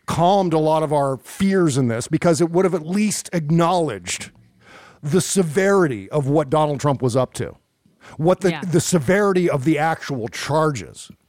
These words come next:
Speaker 1: rather than trying to make some ambiguous general thing about official duties as president, whether,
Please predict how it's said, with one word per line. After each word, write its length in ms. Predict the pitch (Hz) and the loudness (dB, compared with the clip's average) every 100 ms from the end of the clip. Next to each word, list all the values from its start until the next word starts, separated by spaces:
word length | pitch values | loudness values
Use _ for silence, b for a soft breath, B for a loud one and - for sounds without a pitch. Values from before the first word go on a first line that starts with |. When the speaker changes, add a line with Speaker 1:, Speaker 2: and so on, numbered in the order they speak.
| B B B B | B B B B
Speaker 1:
rather 240 | 165 208 | 0 2
than 100 | 185 | 2
trying 260 | 165 180 180 | 2 0 0
to 60 | |
make 220 | 165 170 - | 2 0 0
some 240 | 175 165 | 0 0
ambiguous 540 | 156 147 165 151 156 | 0 -2 -2 -2 -2
general 380 | 120 156 165 147 | -2 -4 -2 -4
thing 240 | 113 156 143 | -4 -4 -4
about 260 | 127 127 | -4 -6
official 360 | 120 - 160 147 | -6 -4 -2 -2
duties 320 | 120 135 120 | 0 0 0
as 100 | 101 | -2
president, 500 | - 147 139 120 120 | -4 0 2 0 -2
whether, 300 | 127 123 123 | -2 0 -2